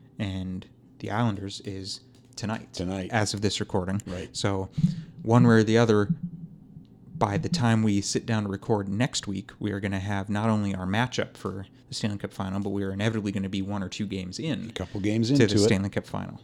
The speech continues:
Speaker 2: It's gonna
Speaker 1: So
Speaker 2: be great stuff. My,
Speaker 1: um,
Speaker 2: uh, my eighteen to one in the preseason on Montreal is looking pretty good.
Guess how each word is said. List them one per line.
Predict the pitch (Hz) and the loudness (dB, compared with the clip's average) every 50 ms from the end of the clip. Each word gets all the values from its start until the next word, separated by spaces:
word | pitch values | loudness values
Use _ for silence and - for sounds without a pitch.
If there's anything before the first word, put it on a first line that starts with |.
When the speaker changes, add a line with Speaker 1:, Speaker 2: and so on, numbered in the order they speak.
| - | -14
Speaker 2:
It's | - - - | -8 -2 0
gonna | - 95 - | 0 0 0
Speaker 1:
So | |
Speaker 2:
be | |
great | 87 85 104 101 104 98 - | -2 -4 -4 -4 -2 -2 -2
stuff. | - - - 110 110 98 - - - - - | -2 0 0 0 0 -2 -2 -6 -12 -12 -8
My, | 92 92 95 | -6 -4 -2
Speaker 1:
um, | 98 98 98 95 90 | 0 2 2 2 2
Speaker 2:
uh, | 92 | 0
my | - 101 95 98 101 | 0 -2 -2 -2 -2
eighteen | - 104 117 127 - - 135 131 120 113 | 0 0 -2 -2 0 2 4 4 4 4
to | 113 104 | 2 0
one | 98 101 110 117 127 135 135 139 139 | 0 0 0 2 4 4 4 4 4
in | - - 110 107 | 4 2 0 0
the | 98 | 0
preseason | - - 117 113 110 - - 107 117 113 127 110 | 0 0 0 0 0 0 0 0 2 2 2 2
on | 104 101 | 2 2
Montreal | 101 104 104 98 - 104 98 101 113 123 | 2 2 0 0 -2 -4 -4 -4 -4 -2
is | 117 92 92 | -2 -2 -2
looking | 95 90 - 98 92 | -2 -2 -2 -2 -4
pretty | - - 110 107 110 | -4 -6 -6 -6 -6
good. | 113 123 135 143 131 123 131 135 | -4 -4 -4 -4 -4 -4 -4 -6